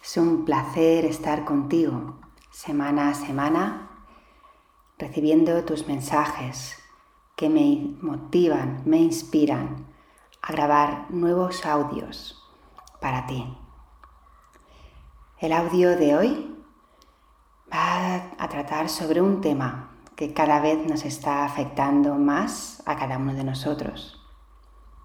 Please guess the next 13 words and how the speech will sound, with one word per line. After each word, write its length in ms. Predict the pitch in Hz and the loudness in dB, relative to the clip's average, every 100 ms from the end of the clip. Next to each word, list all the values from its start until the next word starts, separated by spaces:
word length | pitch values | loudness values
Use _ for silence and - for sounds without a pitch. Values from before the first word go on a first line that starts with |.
| - - - - - - - - - | -20 -20 -20 -20 -20 -20 -20 -20 -12
Vamos 440 | 143 139 135 - | -8 -6 -6 -8
a 60 | 143 | -4
trabajar 560 | 135 131 131 151 147 | 0 0 0 4 4
el 380 | 143 139 - - - - - - - - - | 4 2 -2 -6 -10 -16 -18 -20 -20 -16 2
mindfulness 880 | 151 170 185 175 147 139 131 - | 6 6 4 0 0 0 -2 -4
para 160 | - 135 | -4 -2
la 100 | 139 | -2
sobrecarga 640 | - 139 135 151 147 147 | -2 -6 -2 2 2 4
de 100 | 143 | 0
trabajo 680 | 143 143 151 185 - 208 208 - - - _ _ _ _ | 0 2 2 0 0 -2 -2 -8 -18 -20 _ _ _ _
con 180 | - - | 2 4
el 160 | 139 123 | 4 0
teletrabajo. 680 | 117 - - - - - | -4 -6 -8 -6 -6 -8